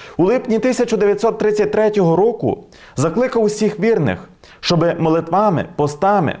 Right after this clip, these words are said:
всенародною жалобою, жертвами і всіма можливими добрими ділами християнського життя випрошували з неба помочі для братів і сестер, які вмирали на великій Україні. Сьогодні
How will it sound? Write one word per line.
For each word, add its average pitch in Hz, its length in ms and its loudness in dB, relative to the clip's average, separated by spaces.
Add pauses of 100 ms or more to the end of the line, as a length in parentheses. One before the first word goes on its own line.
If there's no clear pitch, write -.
(380)
всенародною 220 680 0
жалобою, 190 680 0 (240)
жертвами 220 500 2
і 214 140 -2
всіма 208 300 0
можливими 220 560 2
добрими 208 460 0
ділами 196 540 2 (240)
християнського 170 680 0
життя 185 560 -2 (440)
випрошували 233 640 0
з 202 60 -2
неба 196 300 0
помочі 214 460 0
для 180 180 2
братів 196 340 -2
і 240 60 2
сестер, 208 640 0 (180)
які 139 240 0
вмирали 165 540 2 (240)
на 135 120 0
великій 131 420 0
Україні. 107 580 -2 (880)
Сьогодні 143 720 0